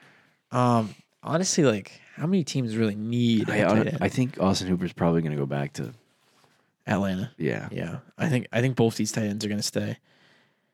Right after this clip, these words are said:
Speaker 1: If Hooper leaves, I think the only realistic spot is the
Speaker 2: Is,
Speaker 1: Patriots.
Speaker 2: is New England, yeah.
Speaker 1: Yeah.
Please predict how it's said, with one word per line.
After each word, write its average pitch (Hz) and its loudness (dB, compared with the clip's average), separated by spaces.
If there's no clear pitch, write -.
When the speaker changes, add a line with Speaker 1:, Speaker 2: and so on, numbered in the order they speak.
Speaker 1:
If 156 4
Hooper 139 8
leaves, 135 6
I 113 2
think 147 4
the 104 0
only 123 6
realistic 113 6
spot 82 2
is 120 4
the 107 2
Speaker 2:
Is, 107 6
Speaker 1:
Patriots. 104 2
Speaker 2:
is 98 -6
New 90 2
England, 92 2
yeah. 90 6
Speaker 1:
Yeah. 110 2